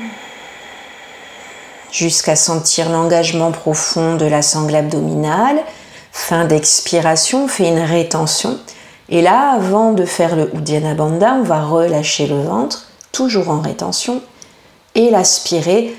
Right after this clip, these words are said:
sur la rétention. Donc vraiment venir plaquer tous les organes vers l'arrière, aspirer le nombril, aspirer l'estomac sous les côtes. On reste quelques instants,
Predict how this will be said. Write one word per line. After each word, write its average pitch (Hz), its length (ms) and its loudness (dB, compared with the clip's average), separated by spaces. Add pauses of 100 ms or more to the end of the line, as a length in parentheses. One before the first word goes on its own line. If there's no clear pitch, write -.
(140)
sur - 360 0
la 208 140 4
rétention. 190 640 0 (480)
Donc 151 120 -4
vraiment 180 280 2
venir 185 420 2 (600)
plaquer 202 760 4 (400)
tous 240 200 0
les 214 260 4
organes 180 640 2 (260)
vers 196 360 2
l'arrière, 170 540 0 (340)
aspirer 180 580 2
le 165 140 2
nombril, 160 560 -2
aspirer 202 580 0
l'estomac 180 540 0
sous - 240 -4
les 156 120 -2
côtes. - 460 -10 (4000)
On 175 180 -2
reste 170 360 0
quelques 156 400 -2
instants, 151 500 -4